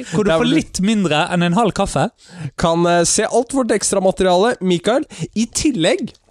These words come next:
Speaker 2: så har vi en gøy ting. Vi, vi, vi kan snakke om Danmark og litt sånn, men vi har fått nytt segment.
Speaker 1: Å faen,
Speaker 2: Vi,
Speaker 1: satan i helvete.
Speaker 2: vi har fått nytt segment på etterspørsel av en lytter.
Speaker 1: Ok.
Speaker 2: Så,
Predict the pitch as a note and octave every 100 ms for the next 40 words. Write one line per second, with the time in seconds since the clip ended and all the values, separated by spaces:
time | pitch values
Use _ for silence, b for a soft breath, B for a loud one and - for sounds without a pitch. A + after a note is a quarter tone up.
0 | _ b b b b - F#3 F#3 F3+ F#3
1 | G#3+ E3+ D3+ C#3+ F3 E3+ - C#3+ C3+ G#2
2 | B2 E3 F#3 G#3 G#3 G3+ G#3+ A#3+ B3+ -
3 | A3 E3 C3+ C#3 D#3+ D3 G3 A#3 G#3 F#3
4 | D#3+ F3 G3+ F3 D#3 - - - D3 C3
5 | A#2+ - - - - F#3+ - - A3 F3+
6 | B2 - C#3+ D#3 A3 - C3 C3 D#3 D#3
7 | F#3 G#3+ A#3+ - A#3 - G#3 F3+ - -
8 | A3 G3 E3+ G3 A3 - G3 - - -
9 | - D3+ C3+ - - D3+ - G3 - D#3
10 | D#3+ G3 F#3+ - - - - B C#3 F#3+
11 | A3 - F#3